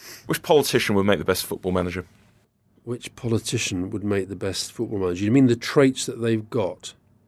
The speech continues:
Speaker 1: Not the football knowledge. Let's ass-,
Speaker 2: Yeah.
Speaker 1: let's assume they're starting from a fairly high base knowledge of football.
Speaker 2: So they've got knowledge of football.
Speaker 1: Yeah.
Speaker 2: Uh,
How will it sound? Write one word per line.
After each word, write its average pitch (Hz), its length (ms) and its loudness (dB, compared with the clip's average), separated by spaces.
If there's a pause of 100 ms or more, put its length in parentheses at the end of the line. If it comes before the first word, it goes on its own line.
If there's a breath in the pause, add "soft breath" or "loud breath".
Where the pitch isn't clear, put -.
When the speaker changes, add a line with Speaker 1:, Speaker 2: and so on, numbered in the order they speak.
(240)
Speaker 1:
Not 143 300 2
the 113 60 -4
football 98 280 -4
knowledge. 90 460 -4
Let's 117 160 2
ass-, 104 200 4
Speaker 2:
Yeah. 87 40 0
Speaker 1:
let's 139 220 4
assume 113 420 0
they're 101 120 4
starting 92 420 2
from 90 360 -2
a 90 140 0
fairly 90 380 2
high 87 200 -2
base 85 320 -8
knowledge 87 280 -8
of 87 60 -16
football. - 340 -16
Speaker 2:
So 131 120 0
they've 107 120 2
got 160 180 6
knowledge 143 260 6
of 113 80 0
football. 104 460 0
Speaker 1:
Yeah. 98 200 0 (1040 soft breath)
Speaker 2:
Uh, 120 800 0